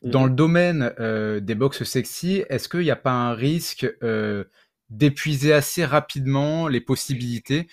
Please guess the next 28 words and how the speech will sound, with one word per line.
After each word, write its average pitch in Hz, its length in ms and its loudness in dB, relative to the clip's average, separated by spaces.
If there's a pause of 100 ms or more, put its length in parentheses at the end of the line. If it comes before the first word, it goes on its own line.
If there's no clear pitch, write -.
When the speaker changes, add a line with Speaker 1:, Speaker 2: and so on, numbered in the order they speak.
(160)
Speaker 1:
Est-ce - 120 -4
que 175 60 0
tu 175 160 2
arrives 147 260 4
à 123 80 4
te 113 120 -2
renouveler 127 560 0
tous - 160 -8
les 127 100 2
mois 131 260 2
et 131 60 2
à 107 60 -2
proposer 110 440 -2
une 113 120 -2
nouvelle 117 200 0
expérience 113 460 -2
tous - 140 -8
les 113 80 -4
mois 120 160 -2
à - 20 -6
tes 101 160 -10
abonnés ? 95 320 -8 (500)
Speaker 2:
Alors 143 320 4
oui, 180 400 8 (220)
euh, 127 1160 2
oui, 170 400 2
c'était, - 180 2
en, 127 140 2